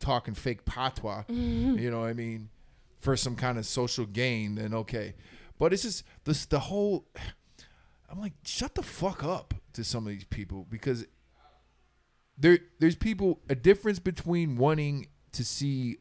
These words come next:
Speaker 1: solutions and change for progress and some people who just love to watch the world burn so they can bitch about it.
Speaker 2: Yeah.
Speaker 1: Like,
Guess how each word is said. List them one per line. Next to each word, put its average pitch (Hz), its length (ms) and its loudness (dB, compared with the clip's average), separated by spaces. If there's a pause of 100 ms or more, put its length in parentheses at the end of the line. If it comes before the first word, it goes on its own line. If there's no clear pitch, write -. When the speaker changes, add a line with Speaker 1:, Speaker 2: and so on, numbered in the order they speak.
(120)
Speaker 1:
solutions 113 960 0 (140)
and 101 480 -6 (480)
change 143 680 2 (240)
for 120 140 -4
progress 107 800 0
and 113 260 -4
some 160 200 -2
people 151 280 0
who 151 80 6
just 147 220 0
love 139 240 0
to 123 80 -4 (440)
watch 131 340 -2
the 131 80 -2
world 120 300 4
burn 127 280 4
so 120 120 -4
they 113 120 0
can 107 120 -6
bitch 127 320 2
about 90 320 -8
it. - 120 -18 (200)
Speaker 2:
Yeah. 196 200 -2 (380)
Speaker 1:
Like, 117 280 -2